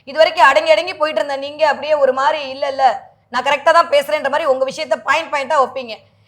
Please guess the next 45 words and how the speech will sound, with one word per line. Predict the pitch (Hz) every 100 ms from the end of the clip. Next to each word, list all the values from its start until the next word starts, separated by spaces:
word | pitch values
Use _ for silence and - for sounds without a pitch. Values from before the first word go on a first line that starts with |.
| _ -
நிறைய | 247 302 359
பேர் | 359 359
உங்களை | 311 269
மேனிபுலேட் | 262 320 359 311 -
பண்ண | 254
வருவாங்க, | 254 247 247 294
ரொம்ப | 240 262 269
கவனமா | 233 262 285
இருக்கணும் | 262 233 277 311
இந்த | 262 277 311 294
ரெண்டு | 247 262 262
மூன்று | 254 285 269
மாதங்கள். | 240 233 214 - _ _ _ -
அடுத்த | 285 381 392
மூன்று | 370 339 302
மாதங்கள் | 285 294 339
ஃபேண்டாஸ்டிக்கா | - 277 285 339 339 311
இருக்கு | 277 254
டைம் | 240 240
பீரியட். | 233 202 _ _ -
நீங்க | 269 240
எதெல்லாம் | 262 320 330 370
பண்ணணும்னு | 311 302 311
நினைக்கிறீங்களோ | 277 269 302
அதெல்லாம் | 269 285
பண்ணுவீங்க. | 254 311 233
ஜாப் | 269 - - 233 262 254 247 -
சேஞ்ச் | 302 311
ஓவர் | 294 -
கண்டிப்பா | 247 285 254
இருக்கு. | 269 220 220 _ _ _ 262
யாரெல்லாம் | 285 330 359
ஃபுட் | 302 277
இண்டஸ்ட்ரியில | 330 339 311 285
இருக்கீங்களோ, | - 269 285
யாரெல்லாம் | 277 302 294
ஐ | 294
டி | 311
ஃபீல்ட்ல | 294 277
இருக்கீங்களோ, | 269 262 277
யாரெல்லாம் | 269 302 269
ரியல் | 277 302
எஸ்டேட் | - 277
பண்ணிட்டு | 254 262 240
இருக்கீங்களோ, | 247 247